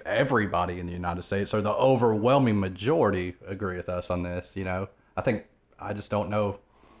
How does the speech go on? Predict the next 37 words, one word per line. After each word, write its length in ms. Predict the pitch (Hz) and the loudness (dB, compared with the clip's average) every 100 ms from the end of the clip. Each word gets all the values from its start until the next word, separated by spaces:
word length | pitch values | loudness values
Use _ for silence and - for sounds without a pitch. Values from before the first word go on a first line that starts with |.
| - _ _ _ | -20 _ _ _
It's 180 | 120 127 | -2 -2
crazy 380 | - 151 160 143 | 2 4 6 6
how 160 | 123 | 6
this 200 | 117 120 | 4 4
isn't 320 | 120 113 110 - _ _ _ _ - | 2 2 0 -2 _ _ _ _ -2
a 80 | |
bigger 320 | 104 117 110 90 | 0 2 2 2
issue. 420 | 101 - 80 85 104 | -2 -4 -8 -8 -2
You 100 | 101 | 0
know, 260 | 92 90 - _ _ | 0 -2 -4 _ _
you 120 | - 117 | 0 4
don't 180 | 127 | 4
really 200 | 127 127 | 4 4
hear 180 | 101 113 | 4 4
many 180 | 117 98 | 4 2
people 260 | 98 104 92 | 0 -2 0
talking 340 | 92 104 101 | 2 2 2
about 260 | 90 90 - | 2 0 0
this. 340 | 90 92 - | -2 -2 -2
You 60 | 104 | 0
know, 240 | 92 92 - - - | 0 -2 -6 -20 -10
it 180 | - 110 | -2 0
got 240 | 120 123 - | 2 2 4
brought 260 | 120 117 | 6 6
up, 360 | 104 107 104 - - _ | 6 4 0 -14 -20 _
um, 380 | 107 98 90 87 | 2 4 2 0
back 320 | 104 104 104 | 0 0 0
in 540 | 101 95 87 87 90 90 - | -2 -2 -2 -4 -6 -8 -8
two 200 | - 120 | -6 -2
thousand 420 | 110 104 107 92 | 2 2 2 -2
sixteen 880 | - 107 - - 123 131 104 90 87 - - - - _ | -2 -6 -6 -4 0 2 2 0 -4 -14 -20 -20 -20 _
when 340 | 101 92 90 - | -2 -2 -4 -8
Bernie 380 | 98 101 110 110 | -2 2 4 2
was 180 | 95 92 | 0 -2
going 220 | - 95 | 0 -2
against 280 | 90 92 - | -2 -6 -2
Hillary, 440 | 110 139 82 85 | 0 0 -2 -8